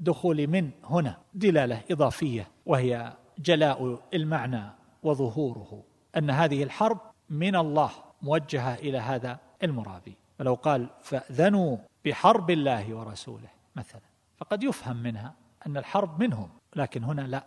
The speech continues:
الحرب من الله ومن رسوله صلى الله عليه وسلم، موجهة إلى هؤلاء. لا شك أن هذا فيه ما فيه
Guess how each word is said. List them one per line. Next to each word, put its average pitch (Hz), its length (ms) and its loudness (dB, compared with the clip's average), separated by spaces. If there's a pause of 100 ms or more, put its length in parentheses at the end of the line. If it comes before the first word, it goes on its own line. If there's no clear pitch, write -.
(140)
الحرب 139 360 -8 (160)
من 165 140 -2
الله 104 240 -8 (460)
ومن 139 100 -6
رسوله 120 720 -8 (180)
صلى 139 300 -10
الله 120 300 -8
عليه 113 440 -12 (180)
وسلم، 190 440 -8 (280)
موجهة 156 580 -2
إلى 151 200 -2
هؤلاء. 107 580 -8 (600)
لا 190 120 -4
شك - 300 -10
أن 113 80 -10
هذا 123 200 -10
فيه 107 260 -12
ما 113 120 -8
فيه 117 220 -14